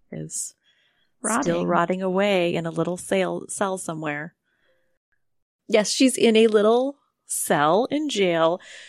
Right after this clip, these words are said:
Speaker 1: She gets fan mail all the time from
Speaker 2: What is it with the fan mail?
Speaker 1: I don't know.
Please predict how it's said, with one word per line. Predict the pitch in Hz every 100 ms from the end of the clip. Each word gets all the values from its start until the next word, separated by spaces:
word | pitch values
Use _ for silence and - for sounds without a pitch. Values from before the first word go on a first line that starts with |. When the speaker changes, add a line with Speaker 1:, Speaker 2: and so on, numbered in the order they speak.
| - -
Speaker 1:
She | - 190
gets | 190 190 -
fan | - 165 170 196 220 - _ 208
mail | 208 208 214 -
all | 180 180
the | 180 233
time | - 190 170 160 170 190 226
from | - - 185 185 185
Speaker 2:
What | 262 311 311 330 -
is | 311 330
it | 330 254
with | 285
the | 311
fan | 311 302 302 330 320
mail? | 277 220 190 147 - _ _ _ _ -
Speaker 1:
I | 165
don't | 180 185 170 -
know. | 175 180 175